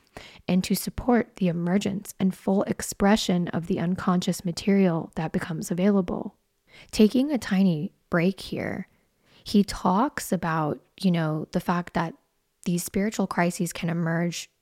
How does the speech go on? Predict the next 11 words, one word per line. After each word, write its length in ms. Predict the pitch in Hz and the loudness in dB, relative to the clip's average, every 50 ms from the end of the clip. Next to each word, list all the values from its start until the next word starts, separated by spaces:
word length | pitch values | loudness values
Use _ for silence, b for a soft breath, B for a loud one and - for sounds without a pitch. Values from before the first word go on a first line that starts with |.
| _ _ | _ _
because 240 | - 190 175 208 175 | -4 -2 0 2 0
of 80 | 180 170 | 0 0
all 120 | 165 165 | 0 -2
the 80 | 165 170 | -2 -2
stuff 280 | - - 170 160 - | -4 -4 -6 -6 -4
we've 160 | - 175 - - | -6 -8 -6 -6
talked 280 | - 170 165 - - | -6 -6 -6 -4 -4
about, 300 | 180 170 170 160 160 - | -4 -4 -4 -4 -6 -4
you 100 | - 170 | -4 -4
know, 200 | 170 160 151 - - | -2 -2 -4 -6 -8
trauma 720 | - - - 185 175 175 175 175 170 170 170 170 165 | -4 0 2 2 4 4 2 2 2 0 0 -2 -2